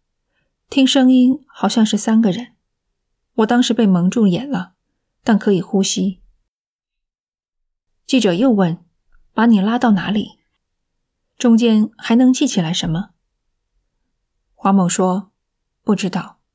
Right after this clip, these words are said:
只记得他们给我打针时感觉在晃动，好像在车上。他们还让我使劲，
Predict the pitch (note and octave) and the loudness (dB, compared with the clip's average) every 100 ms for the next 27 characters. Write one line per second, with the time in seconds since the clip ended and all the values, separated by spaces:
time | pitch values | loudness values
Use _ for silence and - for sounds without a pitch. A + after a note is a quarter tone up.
0 | _ _ _ _ _ _ - A#3 B3+ A3 | _ _ _ _ _ _ -4 0 2 2
1 | G3 F#3+ G#3+ _ - - A#3+ A#3 A3 A#3 | 2 0 -4 _ -8 0 2 2 0 0
2 | G#3+ A3+ G#3+ A3 - D#3 - _ _ - | -4 -2 0 2 0 -6 -10 _ _ -12
3 | F#3 F3 F3+ G3+ - A#3+ F3+ - _ _ | -10 -8 -6 -6 -2 -2 -2 -8 _ _
4 | _ _ _ _ _ _ - F#3+ G3+ F#3+ | _ _ _ _ _ _ -8 -6 -2 -4
5 | F#3 - A3+ A3 F#3+ - _ _ _ _ | -4 -4 -4 -4 -6 -14 _ _ _ _
6 | _ _ _ _ _ _ _ - A#3 A3 | _ _ _ _ _ _ _ -4 0 2
7 | G#3 G#3+ G3 G#3 - G#3+ A3+ E3+ D#3+ | 2 0 0 0 -2 -2 -2 -2 -4